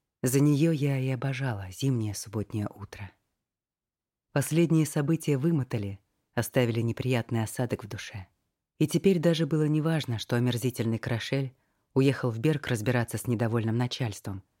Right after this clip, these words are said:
и что за акцию протеста с линии уволили почти пятьдесят человек, замороченных Бланш. Что сделано, то сделано.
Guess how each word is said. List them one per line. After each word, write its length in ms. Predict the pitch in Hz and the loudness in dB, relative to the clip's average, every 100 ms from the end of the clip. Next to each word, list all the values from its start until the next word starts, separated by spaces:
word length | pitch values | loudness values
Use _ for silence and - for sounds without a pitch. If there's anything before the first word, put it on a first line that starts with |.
| _ _ | _ _
и 80 | 131 | -2
что 180 | - 127 | 0 2
за 200 | 123 120 | 4 2
акцию 280 | - - | 0 -4
протеста 540 | 110 120 110 139 127 117 | -2 -2 -2 -4 -4 -8
с 140 | - | -2
линии 400 | 117 131 117 101 _ _ | 0 2 0 -4 _ _
уволили 420 | 139 135 151 143 135 | 0 2 2 2 0
почти 380 | 135 - - | -2 -6 -4
пятьдесят 440 | 170 135 131 - 131 | -2 0 -2 -4 -6
человек, 560 | - 143 139 107 - - _ - | -4 -2 0 -2 -8 -16 _ -6
замороченных 720 | 117 113 110 104 - 110 110 | 0 2 0 -2 -4 -4 -4
Бланш. 460 | 110 107 92 92 - _ _ _ _ _ | -4 -6 -8 -12 -18 _ _ _ _ _
Что 240 | - - | -4 2
сделано, 480 | 190 143 180 170 143 | 2 4 2 4 2
то 120 | - | 0
сделано. 560 | 131 123 131 104 95 98 | -4 -2 -4 -4 -8 -14